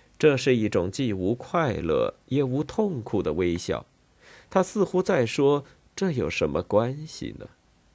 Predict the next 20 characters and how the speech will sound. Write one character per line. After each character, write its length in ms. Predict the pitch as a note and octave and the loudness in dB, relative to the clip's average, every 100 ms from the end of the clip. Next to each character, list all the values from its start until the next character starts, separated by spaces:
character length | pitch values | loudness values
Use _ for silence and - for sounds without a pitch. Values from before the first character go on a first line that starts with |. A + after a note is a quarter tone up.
| _ _ _ _ _ | _ _ _ _ _
此 280 | - G2+ F2+ | 2 2 4
外， 460 | A#2 G#2+ F2 D#2 - _ _ | 2 2 2 0 -6 _ _
就 160 | - G#2+ | 2 2
再 300 | - C#3 G2+ | 2 0 0
没 200 | F#2+ F#2 | 0 0
有 120 | F#2 | 0
别 360 | - F2 G#1+ B1 | -2 -2 0 -2
的 120 | D3+ | -4
意 280 | C3+ F#2+ - | -6 -6 -6
思。 260 | - - - _ _ _ _ _ _ _ _ _ _ _ _ _ _ _ _ _ _ _ _ _ _ _ _ _ _ _ _ - | -10 -16 -16 _ _ _ _ _ _ _ _ _ _ _ _ _ _ _ _ _ _ _ _ _ _ _ _ _ _ _ _ 4
我 180 | B2+ | 4
的 120 | C#3 D#3 | 6 2
嘴 280 | B2+ G#2 | 6 6
唇 520 | F#2+ - F#2 G2 A2 - _ | 6 4 4 4 -2 -4 _
靠 380 | - - C#3 G#2+ | -18 0 2 4
拢 240 | F#2 D#2+ D2 | 4 4 2
他 300 | - B2+ D3 | -2 -2 -2
的 120 | G#2 | -6
嘴 240 | - A#1 | -2 -4
唇， 280 | - - - | -2 -6 -8